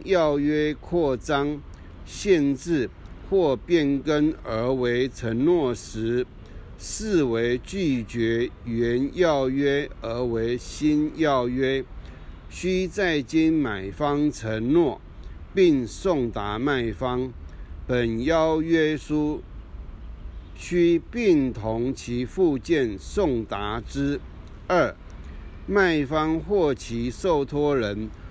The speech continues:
中介公司或商号所提供之不动产说明书，经买方签章同意者，为本邀约书之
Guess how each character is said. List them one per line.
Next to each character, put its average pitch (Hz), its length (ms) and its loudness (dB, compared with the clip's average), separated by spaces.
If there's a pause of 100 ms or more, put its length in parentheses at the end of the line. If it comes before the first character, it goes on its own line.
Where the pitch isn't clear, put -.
(200)
中 160 280 6
介 151 360 2
公 143 380 0
司 139 420 -4
或 135 400 0
商 139 420 -2
号 135 260 0 (580)
所 110 360 -4
提 127 380 -2
供 156 340 2
之 156 320 0
不 127 160 -6
动 127 340 0
产 92 320 -10
说 143 320 -2
明 117 320 -2
书， 147 320 -2 (560)
经 175 340 6
买 98 280 -2
方 143 360 0
签 147 400 0
章 143 380 -2
同 113 380 -2
意 160 260 0
者， 95 320 -8 (560)
为 120 380 2 (1120)
本 113 240 0
邀 160 300 4
约 156 340 0
书 151 360 -2
之 151 320 -4